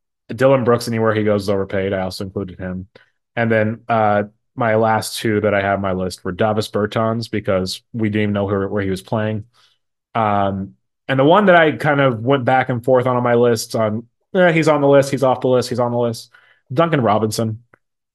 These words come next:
Um, there, there's been stretches where we forget that he exists, and then all of a sudden he'll have, like, one great game. It's like, "Oh, Duncan Robinson's being, making,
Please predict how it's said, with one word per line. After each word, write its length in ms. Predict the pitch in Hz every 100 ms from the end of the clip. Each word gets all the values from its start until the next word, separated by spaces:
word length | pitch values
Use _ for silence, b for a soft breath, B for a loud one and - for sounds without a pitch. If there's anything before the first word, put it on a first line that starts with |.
| -
Um, 580 | 113 107 107 101 101 104
there, 220 | 123 123
there's 180 | 123 120
been 140 | 135
stretches 420 | 107 123 107 117
where 140 | 107 107
we 140 | 110
forget 340 | - 104 107 107
that 140 | 104
he 140 | 104
exists, 640 | 104 92 98 107 - - -
and 120 | 104 104
then 100 | 98
all 140 | 101
of 20 |
a 20 |
sudden 280 | 98 110 101
he'll 120 | 104
have, 200 | 98 95
like, 180 | 98 95
one 300 | 95 95 95
great 200 | 95 92
game. 200 | 87 95
It's 120 | 98
like, 120 | 120 160
"Oh, 120 | 220
Duncan 300 | 110 120 139
Robinson's 400 | 143 151 - 95
being, 240 | 107 107
making, 380 | 113 110 110 107